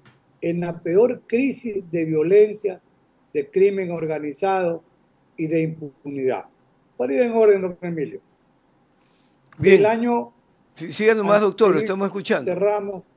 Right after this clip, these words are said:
Speaker 1: con aproximadamente el veinte por cien mil. Hoy estamos arriba del treinta por cien mil. Y para que el ministro Zapata, que creo que ni él sabe ni tiene asesores que le digan, hoy,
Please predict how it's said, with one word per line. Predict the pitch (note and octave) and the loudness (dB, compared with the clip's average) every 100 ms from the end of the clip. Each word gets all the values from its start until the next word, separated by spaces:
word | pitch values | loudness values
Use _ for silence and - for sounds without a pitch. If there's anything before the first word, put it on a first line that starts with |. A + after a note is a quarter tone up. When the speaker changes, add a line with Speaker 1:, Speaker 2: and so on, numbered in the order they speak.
| _ - | _ -12
Speaker 1:
con | E3+ E3 D#3+ _ _ _ _ _ | -12 -12 -16 _ _ _ _ _
aproximadamente | - D#3+ F3 F3+ F#3 F3+ F3+ F3 E3+ D#3+ D#3+ _ _ _ _ - | -18 -14 -10 -8 -6 -4 -6 -4 0 0 -2 _ _ _ _ -14
el | D3 | 0
veinte | F#3 G3 E3 F#3+ | 2 2 2 -4
por | - D#3 C#3+ _ | -4 -8 -8 _
cien | - D#3+ D#3+ | -6 -4 -4
mil. | F3+ C#3 A#2 _ _ _ _ _ - | -6 -10 -14 _ _ _ _ _ -6
Hoy | F#3 | 2
estamos | G#3+ G3+ G#3+ G3+ G3+ | 2 2 0 -2 -2
arriba | F#3 F3 F#3+ F#3 | -2 2 2 2
del | E3 D3 - | 0 -2 2
treinta | G3+ G3 E3 C#3+ | 2 2 -2 -10
por | C3 | -10
cien | B2+ C3+ B2+ | -8 -8 -10
mil. | B2 - _ _ _ _ - | -14 -16 _ _ _ _ -10
Y | |
para | - G3 | -4 -2
que | F#3+ F#3+ | 0 -2
el | |
ministro | F#3+ A3 A#3 A#3+ | -2 -8 -6 -6
Zapata, | G3 F3 F#3+ F#3 E3+ | -6 -6 -6 -6 -10
que | D#3 | -12
creo | - E3+ F3+ | -8 -6 -6
que | D#3+ | -6
ni | D3 E3+ | -4 -4
él | E3+ | -2
sabe | G3 F#3 E3+ | 0 0 0
ni | D3 | -4
tiene | - E3+ F3 | -6 -4 -4
asesores | D#3+ - E3 D#3+ D#3+ | -6 -4 -2 -2 -2
que | |
le | C#3+ D3+ | 0 0
digan, | D3 B2 A#2+ _ _ _ _ _ _ _ | -2 -6 -14 _ _ _ _ _ _ _
hoy, | G3 G#3+ A#3 A#3 | 4 4 4 -2